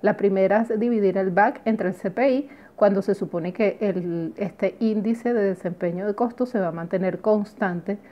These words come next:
durante todo el proyecto. Luego, asumiendo que el trabajo futuro se va a realizar según lo que se planificó. En ese caso, la E A C son los costos actuales más el bac menos el valor ganado. Entonces sería ocho más diez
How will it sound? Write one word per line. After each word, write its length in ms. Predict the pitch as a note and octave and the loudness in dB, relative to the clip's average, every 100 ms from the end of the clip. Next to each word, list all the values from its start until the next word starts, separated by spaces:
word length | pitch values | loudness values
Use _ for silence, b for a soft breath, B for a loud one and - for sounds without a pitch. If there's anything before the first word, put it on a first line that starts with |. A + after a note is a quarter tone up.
| B B | B B
durante 440 | F3 A#3 A3 F#3+ D#3+ | 0 4 6 4 -2
todo 220 | D#3+ D3+ | -4 -4
el 80 | D#3 | -6
proyecto. 520 | E3+ D#3+ - - - - b b | -6 -8 -8 -12 -20 -20 b b
Luego, 440 | A3 A#3+ G#3+ A#3+ B3 | 6 8 8 4 2
asumiendo 800 | A#3+ A#3+ A3 G#3+ G3 G3 C#4+ - - | 0 2 2 2 0 0 -2 -6 2
que 160 | A#3 | 4
el 140 | A3 G#3 | 4 4
trabajo 420 | F#3+ F3+ F3+ A3+ | 2 2 2 0
futuro 480 | B3 C#4 B3+ A#3+ C4+ | 0 0 2 2 2
se 160 | C4+ | 2
va 100 | G3 | 2
a 40 | F#3 | 4
realizar 480 | G#3 A#3 A#3 G#3+ | 2 2 2 2
según 400 | G#3+ C#4 C#4 A3 | 4 2 4 4
lo 100 | F#3+ | 2
que 120 | E3 F3+ | 0 -4
se 180 | E3+ | -4
planificó. 680 | E3 E3 D#3+ D#3 F3 B3+ C#4 - B B B | -4 -2 -4 -4 -4 0 -2 -4 B B B
En 120 | F#3+ | -4
ese 260 | F3 G#3 G#3 | -2 -4 0
caso, 340 | B3+ A#3 B3+ | 2 2 0
la 240 | A#3+ F3+ | 0 0
E 80 | E3 | 0
A 80 | F#3 | -2
C 260 | - B3+ B3+ | 0 0 0
son 200 | A3 F3 | -2 -4
los 80 | |
costos 300 | - F3+ - | -6 -8 -6
actuales 400 | B3 A#3+ A#3 A3+ | -8 -2 0 0
más 200 | G3+ F#3+ | -2 -4
el 100 | F3 | -4
bac 200 | E3+ B3 C#4+ B3+ A#3 G3+ C#4+ | -2 -2 -2 -2 -2 -2 -2
menos 300 | G#3 G3 F3 | -2 -2 -4
el 120 | E3+ | -4
valor 360 | E3 E3+ F3+ | -4 -4 -2
ganado. 420 | F#3 G3+ C#4+ B3 - B B | -2 0 0 -2 -4 B B
Entonces 280 | - F#3 F#3 | -6 -4 -2
sería 300 | G3+ F#3 F3+ | -2 -2 0
ocho 420 | A#3+ B3 A3+ B3+ | 4 4 2 -2
más 280 | C#4 G3+ F3 | -2 -2 -2
diez 380 | F#3+ F#3+ C4 - | -2 0 0 -4